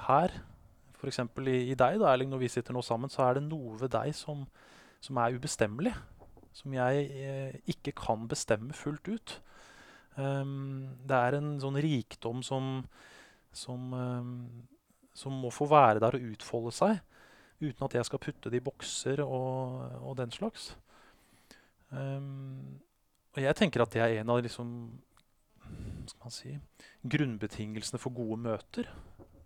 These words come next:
mellom mennesker og, og, og mellom mennesker og dyr, ehm, som, ehm, som vi kanskje ikke alltid er like flinke til. Jeg vet ikke.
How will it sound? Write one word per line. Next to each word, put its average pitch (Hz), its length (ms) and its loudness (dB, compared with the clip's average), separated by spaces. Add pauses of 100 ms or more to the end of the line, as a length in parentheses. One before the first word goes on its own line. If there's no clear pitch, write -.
(180)
mellom 123 300 2
mennesker 127 420 0
og, 147 200 0 (120)
og, 147 200 -4 (260)
og 151 80 0
mellom 131 240 2
mennesker 120 340 -2
og 110 60 -8
dyr, 156 240 -4 (960)
ehm, 131 840 -10
som, 175 320 -6 (140)
ehm, 180 340 -2 (680)
som 151 180 -10
vi 185 80 -2
kanskje - 240 0
ikke 120 120 4
alltid 110 220 -2
er 113 60 -4
like 107 180 -8
flinke 113 320 -10
til. 214 100 -8 (160)
Jeg 156 120 -4
vet - 140 -8
ikke. - 140 -16